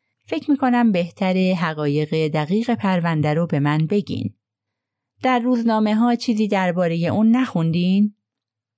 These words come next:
هرکول پوارو یک دستش رو تکان داد. «چیزایی خوندم، بله، ولی روزنامه‌ها اصلاً دقیق نیستن. هرگز بر اساس گفته‌های اونا قضاوت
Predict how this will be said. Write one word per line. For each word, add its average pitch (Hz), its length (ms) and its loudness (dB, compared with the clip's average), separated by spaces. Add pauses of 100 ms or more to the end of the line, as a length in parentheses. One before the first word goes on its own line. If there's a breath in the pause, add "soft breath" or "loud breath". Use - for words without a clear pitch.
(320)
هرکول 269 380 0
پوارو 202 420 2
یک 196 260 0
دستش 160 480 -4
رو 151 180 2
تکان 147 420 -2
داد. 123 280 -2 (520)
«چیزایی 285 500 0
خوندم، 180 680 0
بله، 147 500 0 (300)
ولی 190 380 0
روزنامه‌ها 151 760 0
اصلاً 226 500 2
دقیق 160 480 -2
نیستن. 143 680 -2 (400)
هرگز 208 540 0
بر 170 180 -2
اساس 165 340 -6
گفته‌های 160 580 -2
اونا 156 360 0
قضاوت 147 460 -2